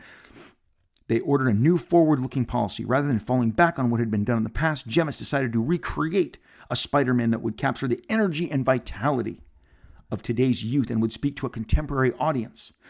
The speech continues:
rather than the one in the nineteen sixties. To reach that goal, he hired rising indie comic star Brian Bendis to co-write the series with him." Yes, did you forget that Bill Jemas is listed as the co-writer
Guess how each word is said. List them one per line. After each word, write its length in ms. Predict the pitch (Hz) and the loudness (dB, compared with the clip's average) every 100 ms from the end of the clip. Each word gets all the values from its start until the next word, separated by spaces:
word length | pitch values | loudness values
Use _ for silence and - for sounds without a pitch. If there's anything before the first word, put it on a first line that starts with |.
| - | -12
rather 220 | - 139 131 | -2 0 2
than 120 | 123 | 2
the 60 | |
one 300 | 107 113 127 131 | 0 2 2 0
in 100 | 127 | -2
the 60 | 117 | 0
nineteen 420 | 113 120 - 127 | 0 -2 -4 -8
sixties. 600 | - - - - - - _ _ _ _ _ - - | -4 -4 -4 -6 -10 -14 _ _ _ _ _ -20 -6
To 120 | 123 | -2
reach 220 | 147 - | 0 0
that 200 | 196 165 | -2 0
goal, 340 | 160 143 - _ _ _ - _ | 2 2 -2 _ _ _ -20 _
he 160 | _ 135 | _ -6
hired 460 | 110 139 147 131 - - | -2 0 0 -4 -8 -6
rising 480 | 110 143 160 160 143 | 0 2 2 0 0
indie 380 | - 175 165 147 | 2 2 2 -2
comic 360 | - 160 135 | -2 -2 -2
star 260 | - 127 113 | -4 -4 -4
Brian 460 | 107 131 165 151 | -2 -2 0 0
Bendis 360 | 117 147 123 - | 0 0 -2 -6
to 80 | 113 - | -16 -14
co-write 720 | - - 240 226 143 190 160 | -4 4 6 6 6 6 6
the 60 | - | -6
series 300 | - 180 151 | 0 4 2
with 100 | 117 | 2
him." 100 | 107 | 0
Yes, 380 | 110 151 - - - - | 2 0 -2 -14 -20 -4
did 180 | 113 104 | -2 0
you 80 | 139 | -4
forget 440 | 135 104 120 123 | -2 -2 -2 -2
that 160 | 135 120 | -4 -2
Bill 160 | 120 | -2
Jemas 420 | 113 107 107 - - | -2 -2 -4 -6 -10
is 140 | 104 | -8
listed 280 | 110 - 131 | -8 -6 -6
as 140 | 113 | -6
the 80 | - | -8
co-writer 600 | - 135 117 107 110 - | -6 -4 -2 -2 -4 -8